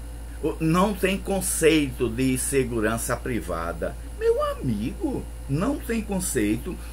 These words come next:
A Lei sete mil cento e dois veio justamente para conceituar, ela veio para organizar a profissão de vigilante.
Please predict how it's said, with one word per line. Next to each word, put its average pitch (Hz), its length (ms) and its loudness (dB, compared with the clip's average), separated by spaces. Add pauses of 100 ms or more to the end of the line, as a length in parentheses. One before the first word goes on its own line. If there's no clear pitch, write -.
A - 80 -2
Lei 196 200 6
sete 180 320 -2
mil 147 200 -2
cento 127 240 -2
e 110 40 -4
dois 143 540 0 (220)
veio 220 520 8
justamente 190 680 -2
para 190 220 2
conceituar, 226 960 2 (320)
ela 214 240 4
veio 175 280 0
para 202 180 0
organizar 214 1120 0 (340)
a 170 120 0
profissão 180 540 -4
de 151 80 -8
vigilante. 170 600 -4